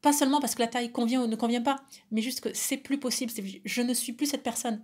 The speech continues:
Comme les vêtements sont le reflet de notre personnalité. Et là, en fait, on ne se retrouve plus dans l'ancienne garde-robe qui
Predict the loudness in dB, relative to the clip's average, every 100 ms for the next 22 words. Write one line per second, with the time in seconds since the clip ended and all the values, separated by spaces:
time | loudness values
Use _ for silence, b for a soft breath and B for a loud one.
0 | -12 -14 -8 0 2 2 0 -2 -2 0
1 | 0 0 -2 -4 -4 -2 -2 -2 -2 -2
2 | -2 -2 0 0 0 -2 -2 -2 -2 -2
3 | 0 0 0 0 0 0 -2 -4 B B
4 | B B _ _ -4